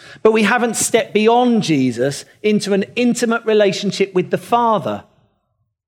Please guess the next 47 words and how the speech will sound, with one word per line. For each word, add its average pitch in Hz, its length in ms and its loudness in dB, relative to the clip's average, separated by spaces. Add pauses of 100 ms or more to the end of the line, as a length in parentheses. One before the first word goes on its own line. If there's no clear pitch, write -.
(1200)
Just 294 160 -2
let 269 160 2
that 226 160 -2
sink 208 340 -2
in 208 160 0
for 156 100 -4
a 143 40 0
minute. 139 300 -4 (160)
We 220 120 4
have 214 140 2
come 285 280 2
to 233 140 0
Jesus. 170 680 0 (240)
He 226 140 0
said, 254 240 2
"I 233 160 2
am 226 80 0
the 214 80 4
way, 214 260 4
the 196 100 2
truth, 208 240 -2
and 196 60 -6
the 190 80 0
life. 190 220 2
No 220 80 0
one 196 120 -2
comes 196 240 -2
to 190 100 0
the 180 80 0
Father 214 380 2
except 180 300 -4
through 180 120 0
me." 196 120 0
We've 190 180 0
come 269 260 2
to 208 120 -2
Jesus. 160 680 -2 (2250)
But 170 120 -6
Derek 208 240 0
Prince 202 260 -2
says 214 200 -2
we 214 60 0
got 185 140 0
stuck - 420 -6
on 170 120 2
the 170 80 2
way. 240 560 -2